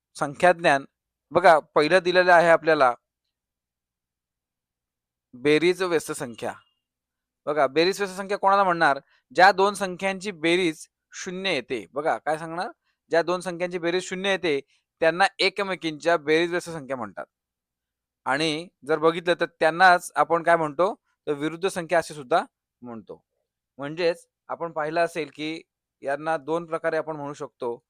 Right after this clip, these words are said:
एक बेरीज व्यस्त संख्या किंवा विरुद्ध संख्या. बघूया त्याची इंग्लिशमधील व्याख्या काय आहे. Additive inverse, two numbers whose sum is zero. बघा, ॲडिशन, सम म्हणजे ॲडिशन, is zero are called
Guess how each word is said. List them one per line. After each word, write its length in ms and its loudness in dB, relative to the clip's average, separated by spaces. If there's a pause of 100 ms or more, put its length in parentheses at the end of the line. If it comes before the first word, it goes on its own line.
(220)
एक 240 -4
बेरीज 400 -6
व्यस्त 220 -2
संख्या 380 -6 (360)
किंवा 320 4 (100)
विरुद्ध 280 -6
संख्या. 340 -14 (920)
बघूया 260 2
त्याची 280 -2
इंग्लिशमधील 420 -6
व्याख्या 280 0
काय 160 6
आहे. 280 0
Additive 480 -4
inverse, 380 0 (640)
two 160 -2
numbers 420 4 (560)
whose 320 2 (480)
sum 200 6 (100)
is 120 0 (160)
zero. 300 0 (460)
बघा, 200 -6
ॲडिशन, 440 -4
सम 220 -8
म्हणजे 240 -6
ॲडिशन, 360 -6 (280)
is 60 -12
zero 240 -2
are 240 6 (100)
called 160 2